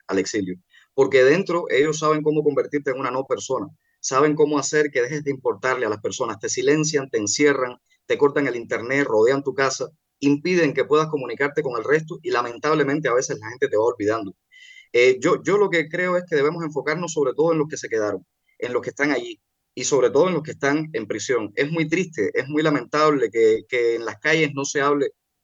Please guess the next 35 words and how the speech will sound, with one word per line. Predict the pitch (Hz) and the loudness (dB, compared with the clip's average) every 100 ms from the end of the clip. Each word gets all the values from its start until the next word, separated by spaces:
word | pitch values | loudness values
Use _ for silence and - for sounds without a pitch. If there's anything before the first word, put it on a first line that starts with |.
| - | -8
lo | 120 | -6
suficiente, | - 127 110 156 165 156 117 | -6 -8 -4 0 0 2 0
¿no? | 160 180 | 0 -4
sobre | - 120 120 | -2 0 0
estos | 131 156 | -2 -6
cubanos | 147 131 143 156 156 | -4 0 0 0 -2
que, | 117 110 - _ _ - | -2 -2 -4 _ _ -4
que | 117 | -2
han | 120 151 | 0 -2
sacrificado | 143 123 117 131 151 | -4 -4 -4 0 0
su | 147 139 | 0 -4
libertad, | 113 104 - 135 156 151 | -2 -2 -2 -4 -4 -6
a | 101 | -4
veces | 120 156 143 | -2 -2 -4
sus | 143 | -4
mejores | 117 127 156 151 | -6 -2 0 0
años | 147 156 147 | -2 -2 -4
de | |
juventud, | 120 123 110 143 170 160 _ - - | -6 -6 -6 -4 -6 -6 _ -20 -4
encerrados | 123 120 117 107 139 160 135 | -2 0 0 2 4 4 4
en | |
una | 135 143 | 0 0
celda | - 147 160 | 0 0 0
por | 151 107 | 0 2
haber | 117 | 2
intentado | 139 131 104 123 123 | 0 -4 -4 0 2
cambiar | 101 98 107 | 2 0 -2
las | 95 | -4
cosas. | - 98 90 - _ - - - - | -2 -4 -4 -14 _ -20 -20 -12 -2
Entonces, | - 185 156 | 2 2 2
cada | 165 170 151 | 4 6 6
cual, | 165 175 175 - | 8 8 6 0
eh, | - - - | 2 2 6
decide, | 117 - 190 151 107 | 4 4 2 4 4
eh, | - 113 | 4 4